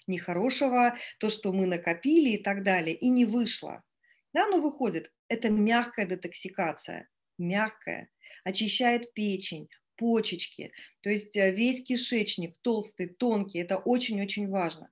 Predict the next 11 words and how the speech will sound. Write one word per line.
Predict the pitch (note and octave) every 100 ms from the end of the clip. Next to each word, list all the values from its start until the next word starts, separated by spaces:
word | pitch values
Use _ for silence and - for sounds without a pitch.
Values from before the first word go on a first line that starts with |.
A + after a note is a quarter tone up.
| -
Он | - A#3+
сертифицированный, | B3 A#3+ A#3+ G#3+ A3 - A#3 G3 D#3+ D3+ D3+ F3 _ -
да, | F#3+ G3+
он | F#3+
клинически | F3+ B2 F#3+ G3 G#3+ - -
доказан, | F#3+ G3 G3 F3+ E3 D#3+ - _ _ _ _ _ _ - - F3+ -
доступен | F3+ A3 A#3+ A3+
глобально | A3+ G3+ F3+ E3+ E3
по | E3
всему | - E3 D#3+
миру. | D#3+ D3+ C#3+